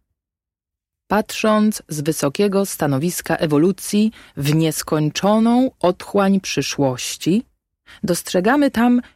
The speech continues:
nierozpaczliwe mroki wiecznej śmierci, lecz żywiące blaski wiecznego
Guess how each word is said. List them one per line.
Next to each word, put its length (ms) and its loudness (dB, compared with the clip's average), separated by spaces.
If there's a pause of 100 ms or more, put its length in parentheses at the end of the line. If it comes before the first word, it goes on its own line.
nierozpaczliwe 1000 2
mroki 600 0
wiecznej 540 0
śmierci, 840 0 (580)
lecz 480 0 (100)
żywiące 760 2
blaski 580 -2
wiecznego 800 -2